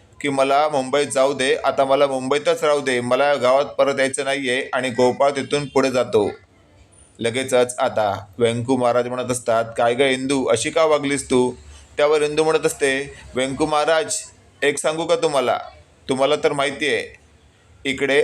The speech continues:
आपल्याकडे काय प्रकरण सुरू आहे. मला अधोक्षाशीच लग्न करावं लागणार आहे, मग गोपाळाशी मला अशा स्थितीत बोलावं लागणार आहे जेणेकरून त्याचं लक्ष माझ्यावरून उडावं."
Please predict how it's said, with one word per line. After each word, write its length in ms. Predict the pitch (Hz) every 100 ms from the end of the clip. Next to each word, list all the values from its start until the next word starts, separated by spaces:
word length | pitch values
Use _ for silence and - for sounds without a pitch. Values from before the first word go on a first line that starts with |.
| -
आपल्याकडे 580 | 131 127 143 139 135 147
काय 280 | 143 131
प्रकरण 480 | 139 135 135 139 143
सुरू 220 | 135 139
आहे. 280 | 135 127 107 85 - _ _ _ _ - - _
मला 280 | 117 127 131 147 -
अधोक्षाशीच 680 | 131 123 139 - 151 - 175
लग्न 280 | 151 139 143
करावं 340 | 147 139 143
लागणार 320 | 139 135 135 135
आहे, 260 | 135 113 - - _ _ - - - 110
मग 200 | 131 131
गोपाळाशी 540 | 127 - 143 143 156
मला 300 | 139 127 151 -
अशा 280 | 131 131 151
स्थितीत 300 | 151 127 147
बोलावं 340 | 127 135 139 143
लागणार 300 | 135 135 135
आहे 240 | 127 113 95 - _ _ _ _ -
जेणेकरून 580 | 113 135 147 143 139 147
त्याचं 300 | 139 123 147
लक्ष 260 | 143 143 143 143
माझ्यावरून 520 | 131 120 135 131 139
उडावं." 500 | - 135 131 123 107